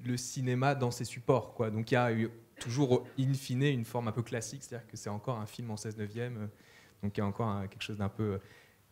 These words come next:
classique. Mais d'une certaine façon, je, ce qui m'amuse dans, là, dans ce, enfin, ce qui m'intéresse beaucoup dans cette production, c'est qu'on,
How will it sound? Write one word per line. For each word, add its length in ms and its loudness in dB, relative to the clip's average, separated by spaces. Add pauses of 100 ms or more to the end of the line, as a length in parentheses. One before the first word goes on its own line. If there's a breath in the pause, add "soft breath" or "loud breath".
classique. 440 2
Mais 360 6
d'une 120 2
certaine 220 10
façon, 240 6
je, 240 2
ce 100 0
qui 140 -2
m'amuse 420 4
dans, 160 2
là, 160 4
dans 140 0
ce, 520 0
enfin, 140 -4
ce 80 -4
qui 80 -6
m'intéresse 540 8
beaucoup 260 0
dans 140 4
cette 320 -4
production, 540 0
c'est 180 -2
qu'on, 260 0